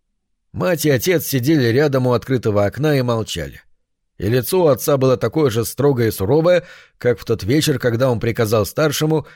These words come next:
идти на поиски брата. «Как птицы громко кричат сегодня», — сказала мать. «Обрадовались теплу», — ответил отец. «Белки прыгают с ветки на ветку», — сказала мать.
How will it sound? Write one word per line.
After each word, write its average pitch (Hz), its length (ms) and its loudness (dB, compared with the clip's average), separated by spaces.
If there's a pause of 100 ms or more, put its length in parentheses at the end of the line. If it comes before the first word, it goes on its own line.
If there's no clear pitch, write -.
(140)
идти 127 380 -2
на 127 160 2
поиски 123 540 -2
брата. 98 420 -6 (800)
«Как - 260 -12
птицы 165 440 -4
громко 143 400 -2
кричат 143 460 -2
сегодня», — 131 540 -2 (500)
сказала 104 560 0
мать. 98 360 -6 (680)
«Обрадовались 143 1000 2
теплу», — 92 520 -4 (400)
ответил 98 480 -2
отец. 98 400 -4 (640)
«Белки 147 420 0
прыгают 139 540 0 (260)
с - 140 -12
ветки 147 380 0
на 143 160 2
ветку», — 139 520 -2 (380)
сказала 110 580 0
мать. 104 340 -4